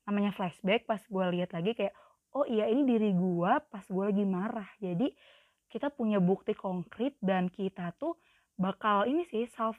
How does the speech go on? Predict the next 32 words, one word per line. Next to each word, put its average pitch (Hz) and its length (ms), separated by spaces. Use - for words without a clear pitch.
love-nya 233 340
itu 330 80
tinggi 294 400
karena 240 300
kayak, 208 260
"Oh 247 80
ya 196 160
udah, 240 320
nggak 190 80
apa-apa, 214 280
ini 254 100
pas - 160
gue 185 220
marah 202 340
kayak 196 160
gini 220 240
hasilnya 208 340
ya. 180 180
Ya - 140
udah, 311 100
nggak 233 160
apa-apa, 349 160
ini 370 80
kan 392 160
di 277 80
diri 247 240
gue 233 140
sendiri." 262 380
Gitu. 196 380
Jadi 214 260
kayak 226 200
penerima-, 247 540